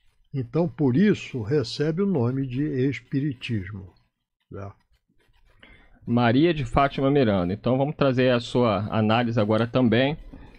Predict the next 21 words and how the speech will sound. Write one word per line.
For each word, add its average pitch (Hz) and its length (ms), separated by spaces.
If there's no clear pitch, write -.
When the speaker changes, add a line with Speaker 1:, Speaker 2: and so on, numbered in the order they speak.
Speaker 2:
Qual 180 300
era 156 340
a 139 120
missão 135 260
de 135 100
Allan 127 200
Kardec, 120 680
né, 113 200
a 113 60
ponto 123 340
de 117 120
o 123 40
Espírito 120 360
da 120 100
Verdade 117 480
enviar 117 220
esta 117 180
mensagem 113 640
tão 156 260
bela, 131 400
mas 127 460